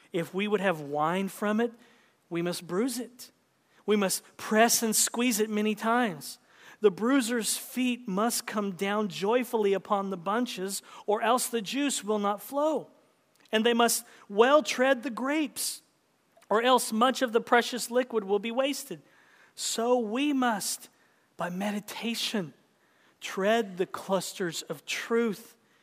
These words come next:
if we would get the wine of consolation therefrom." Isn't that beautiful? By meditation, meditating upon God and who he is and who Jesus is, we tread those clusters of truth.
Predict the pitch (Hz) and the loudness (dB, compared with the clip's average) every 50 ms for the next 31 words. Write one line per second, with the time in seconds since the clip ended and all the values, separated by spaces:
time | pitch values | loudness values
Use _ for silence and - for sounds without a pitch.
0 | _ _ _ _ _ - 190 180 - - 180 165 170 170 160 160 147 139 127 151 | _ _ _ _ _ -4 -4 -4 -4 -6 -8 -6 -6 -4 -6 -8 -8 -10 -8 -6
1 | 165 180 196 - - _ - - _ _ - 160 151 139 135 139 139 143 151 156 | -6 -6 -6 -8 -14 _ -20 -20 _ _ -4 -2 -2 -2 -4 -4 -4 -4 -2 -4
2 | 160 165 170 165 160 151 - - - - 151 135 - - - - 151 151 - - | -4 -4 -6 -6 -8 -10 -14 -20 -16 -16 -16 -14 -12 -12 -8 -8 -8 -8 -8 -10
3 | - 156 139 135 131 131 131 - - - 135 131 131 127 _ _ _ _ _ _ | -12 -10 -10 -10 -10 -10 -10 -10 -10 -10 -12 -14 -16 -18 _ _ _ _ _ _
4 | _ 120 120 120 113 107 - - - 117 107 - - _ _ _ _ _ _ _ | _ -14 -14 -14 -14 -14 -16 -16 -16 -16 -16 -18 -20 _ _ _ _ _ _ _
5 | _ _ _ _ _ _ _ _ _ _ 226 208 202 202 190 - 185 208 208 208 | _ _ _ _ _ _ _ _ _ _ -16 -16 -16 -16 -14 -12 -12 -10 -10 -10
6 | - - - 226 220 - - _ _ _ _ _ _ _ _ _ _ _ _ _ | -10 -8 -8 -10 -10 -10 -20 _ _ _ _ _ _ _ _ _ _ _ _ _
7 | _ _ _ _ _ _ _ _ _ _ _ - 170 160 175 202 220 220 208 208 | _ _ _ _ _ _ _ _ _ _ _ -10 -8 -6 -4 -4 -4 -4 -6 -8
8 | - - - - 214 220 214 - - - - 175 135 - _ _ - - - _ | -10 -14 -8 -4 -4 -4 -4 -4 -6 -6 -8 -10 -12 -14 _ _ -20 -20 -18 _
9 | - 196 202 226 233 220 220 - 240 220 208 196 190 175 180 190 190 185 165 147 | -6 -4 -2 0 0 -2 0 0 0 0 0 0 -2 -2 -4 -4 -6 -6 -6 -4
10 | 170 160 185 208 196 190 185 180 - - - - 165 156 139 - - 220 233 240 | -4 -2 0 0 0 0 -2 -4 -6 -14 -16 -10 -10 -10 -10 -4 -2 0 2 2
11 | 226 202 190 208 214 214 - - 175 170 160 220 233 190 151 143 151 185 214 240 | 2 0 0 4 4 4 2 2 -6 -4 -2 -2 -2 -2 -6 -8 -6 -4 -2 -2
12 | 233 202 196 190 160 - - - 214 214 196 - - - - - - 190 190 175 | -2 -2 -2 -4 -4 -4 -4 0 0 0 0 0 -4 -12 -16 -10 -8 -6 -6 -4
13 | - - - - - 196 220 254 262 262 226 196 214 202 190 - - - - - | -2 -2 -2 -2 0 2 4 6 6 4 4 4 2 2 2 0 -4 -4 -6 0
14 | 196 208 202 - - - 220 196 147 156 165 139 - - - - - 226 233 262 | 2 2 2 2 0 0 0 0 0 -2 -6 -6 -8 -10 -10 -8 -4 -2 0 2
15 | 277 247 - | 2 2 2